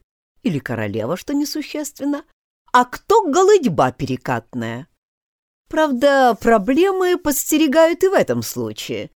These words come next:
Например, если какие-то безответственные люди заводят собаку такой же породы, как и у горделивого владельца, но ведут себя при этом абсолютно обыденно.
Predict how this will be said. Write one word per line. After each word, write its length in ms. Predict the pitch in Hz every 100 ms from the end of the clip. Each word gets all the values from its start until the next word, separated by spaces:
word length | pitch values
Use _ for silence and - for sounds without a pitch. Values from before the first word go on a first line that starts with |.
| _ _ _ _ -
Например, 520 | 165 160 165 190 240
если 420 | 190 180 190 185
какие-то 640 | 180 196 - 208 175 - 156
безответственные 1080 | 139 170 190 - 185 160 - 160 165 170 180
люди 420 | 285 403 185 143
заводят 580 | 147 240 285 311 294 -
собаку 600 | - - 277 240 220 - 202
такой 320 | 208 214 202
же 140 | 175
породы, 500 | 202 233 226 165 135
как 220 | 143 175 -
и 80 | 202
у 100 | 170
горделивого 680 | 156 180 143 196 185 147 147
владельца, 720 | 156 208 233 415 370 - 127 - _ _ _ -
но 280 | 226 240
ведут 400 | 247 262 349 440
себя 240 | - 233 240
при 220 | - 226
этом 300 | 165 - 160
абсолютно 840 | 175 - - 180 339 - 294 294 202
обыденно. 640 | 110 113 - 110 110 113